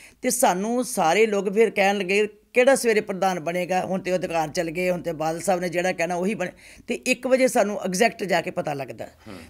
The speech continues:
Speaker 1: ਤੇ ਉਹ ਸਿਸਟਮ ਆਪਾਂ ਚੇਂਜ ਕਰ ਲਈਏ।
Speaker 2: ਹੁਣ ਜਦੋਂ ਸੁਖਬੀਰ ਸਿੰਘ ਬਾਦਲ ਨੇ ਤੁਹਾਨੂੰ ਫੋਨ ਕੀਤਾ, ਕੀ ਗੱਲ ਹੋਈ ਤੁਹਾਡੀ ਸੁਖਬੀਰ ਬਾਦਲ ਹੁਣਾਂ ਦੇ ਨਾਲ? ਹੁਣ ਕਿਆ ਤੁਸੀਂ ਉਹਨਾਂ ਨੂੰ ਇਹ ਗੱਲ ਕਹੀ ਵੀ ਪਹਿਲੇ ਤੇ ਤੁਸੀਂ ਮੈਨੂੰ ਬਿਨਾਂ ਦੱਸੇ ਪਾਰਟੀ ਚੋਂ ਕੱਢ ਦਿੱਤਾ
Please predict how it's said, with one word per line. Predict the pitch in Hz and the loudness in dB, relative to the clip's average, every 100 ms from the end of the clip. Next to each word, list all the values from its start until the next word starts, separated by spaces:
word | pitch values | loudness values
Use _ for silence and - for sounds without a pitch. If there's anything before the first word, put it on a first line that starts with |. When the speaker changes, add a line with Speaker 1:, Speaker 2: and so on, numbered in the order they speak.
| - | -6
Speaker 1:
ਤੇ | 247 - | -6 -2
ਉਹ | 254 285 | 0 2
ਸਿਸਟਮ | - 233 - 262 247 | 2 -2 2 2 4
ਆਪਾਂ | 240 233 | 2 0
ਚੇਂਜ | 233 202 147 | 0 0 -2
ਕਰ | 151 | -8
ਲਈਏ। | 127 127 - _ _ - - | -8 -16 -18 _ _ -14 -4
Speaker 2:
ਹੁਣ | 208 226 | -2 -2
ਜਦੋਂ | - 120 117 104 - _ - | -2 -4 -4 -10 -16 _ -12
ਸੁਖਬੀਰ | - 127 127 156 | -8 -6 -4 -4
ਸਿੰਘ | 196 175 | -4 -2
ਬਾਦਲ | 110 113 127 | 0 0 -2
ਨੇ | 131 | -6
ਤੁਹਾਨੂੰ | 131 104 101 | -8 -8 -10
ਫੋਨ | - 107 104 | -10 -10 -12
ਕੀਤਾ, | - 95 95 87 _ _ _ _ _ _ _ _ _ _ - | -14 -12 -10 -12 _ _ _ _ _ _ _ _ _ _ -8
ਕੀ | 202 185 | -2 4
ਗੱਲ | 143 | 2
ਹੋਈ | 120 113 | 2 -6
ਤੁਹਾਡੀ | 110 113 104 | -6 -6 -8
ਸੁਖਬੀਰ | - 104 107 | -12 -8 -6
ਬਾਦਲ | 107 104 104 107 | -2 -4 -4 -10
ਹੁਣਾਂ | 110 110 | -10 -8
ਦੇ | |
ਨਾਲ? | 113 117 127 - - | -2 -2 -2 -6 -12
ਹੁਣ | 147 220 | -8 -6
ਕਿਆ | 202 180 | -2 -2
ਤੁਸੀਂ | 170 175 | -4 -8
ਉਹਨਾਂ | 165 165 | -6 -4
ਨੂੰ | 165 | -2
ਇਹ | |
ਗੱਲ | 156 151 | 0 0
ਕਹੀ | 147 165 | 0 -8
ਵੀ | 196 208 | -8 -8
ਪਹਿਲੇ | 170 160 170 | -6 -6 -6
ਤੇ | 165 | -10
ਤੁਸੀਂ | 151 143 | -10 -10
ਮੈਨੂੰ | 147 147 131 | -8 -8 -6
ਬਿਨਾਂ | 123 131 | -4 -4
ਦੱਸੇ | 123 - | -6 -8
ਪਾਰਟੀ | 123 110 101 117 | -4 -2 -2 -6
ਚੋਂ | - | -14
ਕੱਢ | - 143 143 | -4 -2 -2
ਦਿੱਤਾ | 123 113 101 | -6 -4 -4